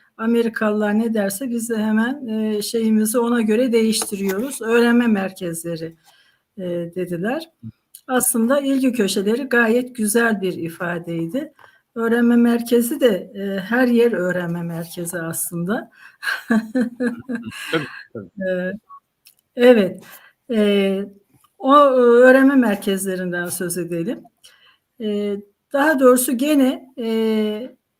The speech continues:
Speaker 1: okul öncesi eğitim kurumlarının ve ilkokul aslında, ilkokulların sahip olması gereken fiziksel özelliklerin ne olması gerekli olduğunu, tabii bu fiziksel özellikler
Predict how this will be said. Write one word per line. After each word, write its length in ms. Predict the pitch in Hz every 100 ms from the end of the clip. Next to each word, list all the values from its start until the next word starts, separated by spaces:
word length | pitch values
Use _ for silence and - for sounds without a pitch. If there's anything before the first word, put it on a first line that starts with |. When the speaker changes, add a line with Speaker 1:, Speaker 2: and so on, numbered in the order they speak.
| _ _ -
Speaker 1:
okul 320 | 262 262 285
öncesi 480 | 254 220 202 208 262
eğitim 480 | 220 247 247 269
kurumlarının 840 | - 196 190 190 190 196 226 339 - -
ve 140 | 240
ilkokul 760 | 262 285 302 311 294 226 160 135 - - - 190
aslında, 600 | 180 - 185 180 170 165
ilkokulların 960 | 233 247 196 180 185 170 175 202 349 - _ - - - _
sahip 520 | - - 262 269 330 247
olması 460 | 240 220 220 220
gereken 600 | 208 214 208 208 240 320 - _ - - _ _ _ _ _ _ - _ _
fiziksel 760 | 196 196 233 - 254 277 262
özelliklerin 1000 | 208 190 202 196 190 190 202 208 285 262
ne 80 | 254
olması 540 | 240 202 185 170 -
gerekli 520 | 170 175 170 165 -
olduğunu, 440 | 165 160 165 170 165
tabii 300 | 214 190 185
bu 80 | 220
fiziksel 640 | 233 214 247 - 269 233
özellikler 680 | 185 185 180 180 247 339